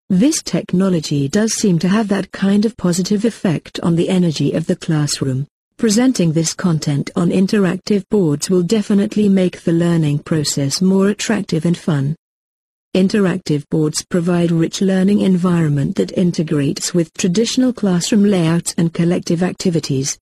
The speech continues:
They boost creativity, encourage collaboration between students and teachers, and allow moving away from teacher-centric to a more personalized constructive learning. We've made a serial of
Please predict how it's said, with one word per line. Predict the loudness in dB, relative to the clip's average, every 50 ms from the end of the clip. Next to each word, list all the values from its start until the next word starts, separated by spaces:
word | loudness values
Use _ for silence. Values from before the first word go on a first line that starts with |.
| _ _ _ 0
They | 2 2
boost | 2 4 2 2 0 0 -4 -6
creativity, | -2 0 0 2 2 0 0 0 -2 -2 -2 -2 -2 -2 -2 -2 -4 _ _ _ _
encourage | 2 2 2 2 0 0 0 2 2 0 -2 -4 -4
collaboration | -2 0 0 2 2 2 2 2 2 2 0 0 0 -2 -2 -2
between | -2 -2 0 0 0 0 0
students | -2 -2 -2 -2 -2 0 0 -2 -2 -2 -4 -2
and | 0 0 0 0 0
teachers, | -2 -2 -2 -2 -2 -2 -2 -2 -2 -4 -8 _ _ _ -2 0
and | 2 2
allow | 4 2 2 2 2 4
moving | 4 4 4 4 4 2 2 2 2
away | 2 2 2 2 0 0
from | 0 0 0 0
teacher-centric | 0 0 0 0 0 0 0 0 0 0 0 0 0 0 -2 -4 -2
to | 0 0 0 2
a | 2
more | 2 2 2 2 0 -2 -2
personalized | -2 0 0 0 0 0 0 2 2 2 0 0 0 -2 -2 -4 -6 -4
constructive | -2 -2 -2 -2 -4 -4 -4 -4 -4 _ -2 -2 0 0
learning. | 2 2 2 0 0 0 0 -2 -2 -4 -6 _ _ _ _ _ _ _ _ _ _ _ -2 2
We've | 2 4 4
made | 4 2 2 2 0
a | 0
serial | -2 -2 0 0 2 2 2 2 2 0 0 0 0
of | -2 -2